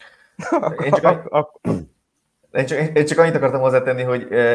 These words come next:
Speaker 1: ilyen, hogy sprint bajnokságnak valóban lehetne értelme, hogyha jól van díjazva, meg jól van súlyozva, hogy egyébként mit lehet vele nyerni, meg mi az értelme annak. De ahhoz, hogy mondjuk egy évben kétszer legyen világbajnok Max Verstappen, meg kétszer legyen második mondjuk a csapattársa,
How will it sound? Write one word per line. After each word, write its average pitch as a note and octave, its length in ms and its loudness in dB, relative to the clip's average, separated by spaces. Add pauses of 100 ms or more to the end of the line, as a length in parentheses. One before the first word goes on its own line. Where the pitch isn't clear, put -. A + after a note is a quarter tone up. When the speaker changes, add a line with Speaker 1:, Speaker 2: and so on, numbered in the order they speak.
Speaker 1:
ilyen, C#3 260 0
hogy A#2 120 -6
sprint C3+ 340 -10
bajnokságnak A2+ 540 -4
valóban B2 240 -4
lehetne A2 420 -4
értelme, A2 400 -6
hogyha A2 200 -10
jól A#2 180 -4
van A2 200 -4
díjazva, A2 400 -4
meg G#2+ 140 -8
jól A2 140 -6
van G#2+ 140 -6
súlyozva, G#2+ 500 -8
hogy G#2+ 120 -10
egyébként A2 320 -12
mit A#2 140 -16
lehet G2+ 220 -8
vele G#2 160 -8
nyerni, G#2 320 -8
meg G#2+ 200 -10
mi A2 100 -10
az G2 120 -8
értelme G2+ 460 -8
annak. A2+ 460 -10 (840)
De A#2 180 0
ahhoz, C3+ 240 2
hogy A#2 120 -4
mondjuk A2+ 340 -6 (300)
egy B2+ 220 2
évben A2+ 380 0 (180)
kétszer D3 380 -2
legyen G#2+ 220 -4
világbajnok G#2+ 580 -4
Max A#2 240 -10
Verstappen, A2+ 500 -10
meg G#2 120 -12
kétszer C3 320 -10
legyen G#2 200 -8
második G#2+ 460 -10
mondjuk G2 280 -20
a - 60 -18
csapattársa, G#2+ 840 -10